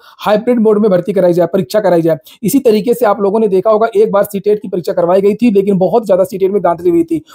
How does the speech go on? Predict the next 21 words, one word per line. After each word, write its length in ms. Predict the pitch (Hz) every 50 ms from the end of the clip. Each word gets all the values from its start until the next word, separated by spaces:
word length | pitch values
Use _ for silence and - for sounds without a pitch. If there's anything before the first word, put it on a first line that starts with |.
| - -
उसके 240 | 226 - - 269
बाद 180 | 240 220 - 190
में 80 | 220 -
फिर 100 | 208 190
सीटेट 300 | - 208 - - 214 208
की 80 | 196
जो 80 | 185 196
परीक्षा 300 | - 196 185 185 - 220
वो 80 | 226
ऑफलाइन 400 | 233 202 202 214 214 220 208 190
की 140 | 175 180 175
गई। 160 | 160 170 170
अब 160 | 233 311 - 226
धीरे-धीरे 440 | 180 180 208 240 202 196 214 220
ज्यादातर 280 | 185 196 202 202 - 202
भर्ती 240 | 180 185 185 - 196
बोर्ड 180 | 180 202 196
ये 60 | 202 185
सोच 220 | - - 226 226 -
रहे 120 | 220 214 208
हैं 160 | 214 240